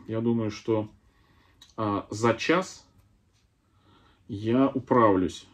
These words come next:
Хотя уже двадцать четыре минуты видео у нас идет. Ну, я, наверное, просто больше болтаю, да?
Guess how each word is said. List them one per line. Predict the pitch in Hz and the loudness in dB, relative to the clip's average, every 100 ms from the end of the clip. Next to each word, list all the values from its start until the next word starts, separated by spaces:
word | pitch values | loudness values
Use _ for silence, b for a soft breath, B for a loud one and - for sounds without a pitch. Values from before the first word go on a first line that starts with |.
| _ | _
Хотя | - 110 120 | -12 -2 0
уже | 107 110 | 2 0
двадцать | 98 101 98 | 2 0 -2
четыре | - - 107 | -8 -6 -4
минуты | 101 113 180 - | -2 0 0 2
видео | 127 113 104 | 2 2 0
у | 104 | -2
нас | 98 - | -6 -8
идет. | 101 95 B B B - | -8 -8 B B B -2
Ну, | 175 | 2
я, | 160 160 | 4 4
наверное, | 156 151 143 | 4 4 4
просто | 139 131 135 | 2 0 2
больше | 139 135 - | 4 4 2
болтаю, | 131 131 - 139 120 | 0 0 0 0 0
да? | 107 | 2